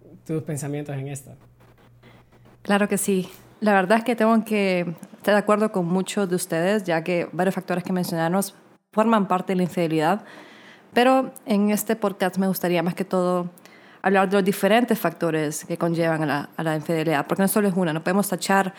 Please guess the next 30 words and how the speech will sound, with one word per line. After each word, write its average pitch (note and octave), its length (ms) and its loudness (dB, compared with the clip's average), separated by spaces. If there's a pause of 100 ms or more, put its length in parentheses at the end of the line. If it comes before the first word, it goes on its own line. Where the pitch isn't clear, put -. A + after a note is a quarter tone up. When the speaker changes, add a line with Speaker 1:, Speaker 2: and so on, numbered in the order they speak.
(240)
Speaker 2:
la F#3+ 60 4
infidelidad F#3+ 440 2
como F#3+ 240 -2
que E3 100 -8
con E3+ 140 -2
un F#3 80 0
solo F3 240 -2
factor. D3+ 400 -4
Hay F3+ 200 2
tantos A3+ 300 -2
factores F#3+ 400 -2
que - 120 -18
tienen E3+ 280 -8
juego. D3 320 -2 (840)
El G3+ 120 -6
primero B3 440 2 (200)
es G3+ 460 0
un A3+ 100 -2
factor E3+ 320 -4
neurológico. F3 720 -2 (260)
Quiere F#3+ 200 0
decir F#3+ 400 -2
que F3+ 240 -2 (160)
muchos G#3 440 -2
hombres G3+ 420 0
o G3 80 0
mujeres F#3 540 0
tienen F3 340 -4
testosterona F3 600 -2
alta. F3 320 -4